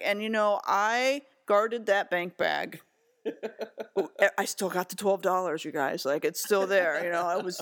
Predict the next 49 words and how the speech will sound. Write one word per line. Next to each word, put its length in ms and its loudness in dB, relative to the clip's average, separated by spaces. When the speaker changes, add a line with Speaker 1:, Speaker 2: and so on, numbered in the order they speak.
Speaker 1:
just 260 -2
all 340 4
about 400 2
it. 220 2
And 160 -2
it 100 -4
was 220 0
huge 400 -2
for 180 -6
me 220 -6
because 320 -4
somebody 260 0
trusted 460 -2
me. 320 0
They 100 0
wanted 300 0
me 120 -6
to 80 -2
stay, 680 2
so 180 -4
they 160 -2
knew 180 0
if 160 -2
they 160 2
gave 320 0
me 140 -6
some 160 -6
responsibility, 1120 0
I 80 4
was 160 0
more 200 2
likely 360 0
to 60 -2
stick 280 -2
around. 460 2
That's 180 -10
not 140 0
always 320 0
the 100 -2
case. 300 -2
We've 140 -8
seen 200 -8
that 200 -2
over 180 -4
and 80 -6
over 180 -2
again. 280 -2
But, 160 2
um, 460 0